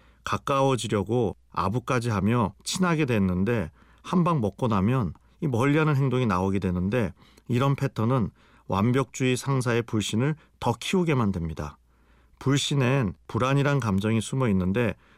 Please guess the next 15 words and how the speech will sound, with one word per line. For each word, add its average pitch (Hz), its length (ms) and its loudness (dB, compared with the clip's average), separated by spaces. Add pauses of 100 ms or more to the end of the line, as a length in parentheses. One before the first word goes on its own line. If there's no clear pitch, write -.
들락날락 127 760 2
내 107 180 0
행동에 104 640 0 (220)
상사의 143 540 0
불안이 101 440 0 (160)
더 190 100 -2
커지는 143 460 -2
것이죠. 80 480 -4 (920)
내 131 240 0
마음을 123 580 2 (220)
정확하게 123 580 -2
이야기하라는 101 720 0
것은 90 380 -2 (180)
열받은 120 480 0
것을 110 440 -2